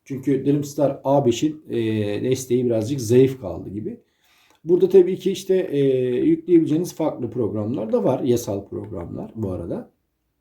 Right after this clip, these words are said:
Buradan bir çıkalım. E, çıktıktan sonra televizyon kısmına gelelim bir. Televizyon kısmında ayarları nasıl yapıyoruz onu bir görelim.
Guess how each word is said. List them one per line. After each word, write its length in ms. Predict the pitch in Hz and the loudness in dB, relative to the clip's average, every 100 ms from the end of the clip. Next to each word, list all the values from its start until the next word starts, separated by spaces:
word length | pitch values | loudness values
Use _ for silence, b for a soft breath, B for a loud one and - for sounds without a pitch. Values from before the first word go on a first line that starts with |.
| _ _ _ _ _ _ _ - B B B - | _ _ _ _ _ _ _ -20 B B B -2
Buradan 380 | 170 185 190 | 2 4 4
bir 60 | 202 | 2
çıkalım. 520 | - - 269 - - _ 123 | -2 2 4 4 -2 _ -2
E, 420 | 123 123 123 123 | 0 2 0 -4
çıktıktan 560 | - - 156 185 185 | -12 -20 -12 -2 0
sonra 640 | 180 190 151 156 160 156 - _ _ _ _ _ | 0 0 2 2 0 -2 -12 _ _ _ _ _
televizyon 520 | 160 156 160 147 247 | 4 6 8 6 2
kısmına 440 | 220 - 147 131 110 | 0 -8 -4 -2 0
gelelim 440 | 98 87 87 90 | -2 -4 -6 -8
bir. 200 | 120 240 | -8 -8
Televizyon 460 | - 170 165 180 180 | 2 4 6 4 -2
kısmında 480 | - - 165 165 - | -6 -6 -2 -2 0
ayarları 500 | 147 151 156 156 156 | 2 4 4 4 2
nasıl 260 | 156 - | 0 0
yapıyoruz 320 | 110 - 90 | -2 -2 -8
onu 220 | 104 131 160 | -2 0 2
bir 80 | |
görelim. 520 | 117 101 90 160 220 | 2 0 -2 -6 -10